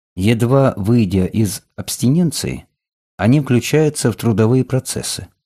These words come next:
Что-то подносят, что-то рисуют, что-то ремонтируют,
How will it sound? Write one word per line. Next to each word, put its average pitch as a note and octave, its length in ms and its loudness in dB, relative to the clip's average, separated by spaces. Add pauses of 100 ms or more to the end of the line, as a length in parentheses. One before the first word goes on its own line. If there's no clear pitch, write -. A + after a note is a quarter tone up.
(120)
Что-то F#3+ 400 0
подносят, G#2+ 840 0
что-то F3+ 420 0
рисуют, B2 640 0
что-то D#3+ 320 -2
ремонтируют, A2+ 920 0